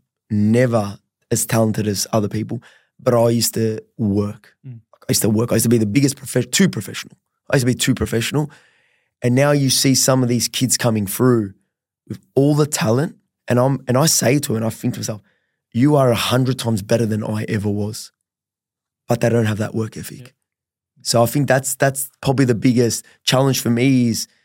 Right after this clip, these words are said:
Speaker 1: how do I accept that? How do I then, when you try to give someone time, after time after time, say, not put them to the side, but say, "All right, I'm gonna focus now more on these kids 'cause they deserve it and they want it."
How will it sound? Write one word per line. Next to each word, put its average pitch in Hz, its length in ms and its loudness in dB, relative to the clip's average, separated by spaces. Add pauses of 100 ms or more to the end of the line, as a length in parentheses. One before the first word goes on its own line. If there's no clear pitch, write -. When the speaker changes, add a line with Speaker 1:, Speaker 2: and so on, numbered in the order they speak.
(140)
Speaker 1:
how 135 140 0
do 143 100 4
I 139 80 4
accept 135 360 0
that? 147 180 2
How 127 160 2
do 139 140 2
I 135 100 4
then, 123 420 2 (200)
when 123 100 0
you 120 80 2
try 127 240 2
to 127 60 2
give 120 120 0
someone 123 320 2
time, 117 580 2 (360)
after 127 220 -2
time 127 260 2
after 120 220 -2
time, 120 280 0
say, 113 400 2 (260)
not 208 140 0
put 196 100 0
them 156 100 4
to 143 100 0
the 123 40 -2
side, 147 220 2
but 127 100 -2
say, 139 80 0
"All 135 140 2
right, 120 160 0
I'm 131 80 0
gonna 123 120 2
focus 120 420 -2
now 113 140 4
more 110 180 2
on 101 80 0
these 113 200 2
kids - 320 -6 (280)
'cause 120 120 -2
they 127 140 4
deserve 113 360 2
it 123 60 2
and 113 120 2
they 110 120 2
want 104 300 2
it." 170 120 -8